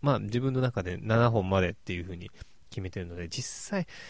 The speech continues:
七本でもちょっと追い切れなくなっちゃってるので、まあ、それより増えちゃうと、本当にもう、ただ、録画するだけになっちゃうので、うん、こんなところかなと思いますね。アフリカのサラリーマンもな、面白そうだったんだけどな。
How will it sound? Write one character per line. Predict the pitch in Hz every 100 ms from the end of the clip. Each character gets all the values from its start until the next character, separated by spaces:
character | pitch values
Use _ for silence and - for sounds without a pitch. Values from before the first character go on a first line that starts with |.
| - -
七 | 160 202
本 | 180 123
で | 95
も |
ち | -
ょ |
っ |
と | 135 104
追 | 113
い |
切 | 113
れ | 127
な | 107
く | 90
な | 87
っ |
ち | -
ゃ | 92
っ |
て | -
る | -
の | -
で、 | 104 101 - 110
ま | 107
あ、 | 95
そ | -
れ | 117
よ | 120
り | 104
増 | 107
え |
ち | 98
ゃ | 90
う |
と、 | - 110
本 | 120 127
当 | -
に | 113
も | 107 101
う、 | 92 143 - - - - -
た | - 127
だ、 | 92 - -
録 | - 101
画 | 104
す | - 113
る |
だ | 104
け | - 123
に |
な | 165
っ | -
ち | -
ゃ | 98
う |
の | - -
で、 | 139 - - - - - - - - 110
う | 101 95
ん、 |
こ | - 104
ん |
な | 101
と | -
こ | 113
ろ |
か | 101
な | 90 90 87
と | 92
思 | 92
い |
ま | 92
す | 90 95
ね。 |
ア | 98
フ | 127
リ | 196
カ | 202
の |
サ | 196
ラ | 214
リ | 214
ー | 208
マ | 196
ン |
も | 185
な、 | 180 180 175 -
面 | 196 185
白 | 226
そ | 180 208
う |
だ | 196
っ |
た | - 147
ん |
だ | 143
け | 139
ど | 127
な。 | 135 139